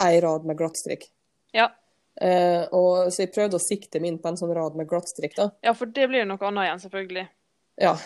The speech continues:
Speaker 2: Ja.
Speaker 1: eh, men det var ikke så lett å s-, det er ikke så lett å se da, når det er så tett mellom,
Speaker 2: Nei.
Speaker 1: eh, og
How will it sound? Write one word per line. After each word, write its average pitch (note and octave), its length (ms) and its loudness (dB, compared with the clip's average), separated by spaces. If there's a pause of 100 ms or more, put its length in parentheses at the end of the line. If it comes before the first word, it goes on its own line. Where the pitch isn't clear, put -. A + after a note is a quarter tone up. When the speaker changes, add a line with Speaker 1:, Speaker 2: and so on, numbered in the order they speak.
(120)
Speaker 2:
Ja. G3+ 100 -8
Speaker 1:
eh, F#3+ 400 6
men G3+ 160 0
det G#3+ 80 -2
var G#3+ 140 0
ikke F#3 100 -12
så A3 140 -6
lett G3+ 100 -6
å G3+ 80 -10
s-, - 140 -14
det G3 80 -8
er G#3 80 -4
ikke - 80 -6
så A3 80 -4
lett G#3 80 -8
å G3+ 80 -8
se A3 160 -4 (140)
da, D#4+ 160 0
når A3 120 -4
det A3 80 0
er F#3 60 2
så - 160 -12
tett G3 240 -10
mellom, F#3+ 320 -2 (240)
Speaker 2:
Nei. F#3 160 -6
Speaker 1:
eh, F#3+ 320 0 (140)
og F#3+ 40 -2